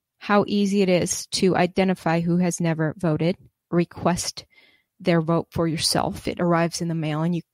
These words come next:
and you cast it. It's very easy to do in Wisconsin. Um, I don't know how many other states it's that easy to do in,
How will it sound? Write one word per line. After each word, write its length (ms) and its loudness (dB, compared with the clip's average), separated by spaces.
and 140 -4
you 60 -16
cast 420 -4
it. 160 -10
It's 100 -20
very 300 4
easy 300 -2
to 80 0
do 180 0
in 60 0
Wisconsin. 680 -2
Um, 300 0
I 100 4
don't 140 2
know 100 2
how 220 2
many 280 2
other 400 4
states 440 0
it's 180 -6
that 180 2
easy 280 0
to 100 0
do 220 0
in, 180 0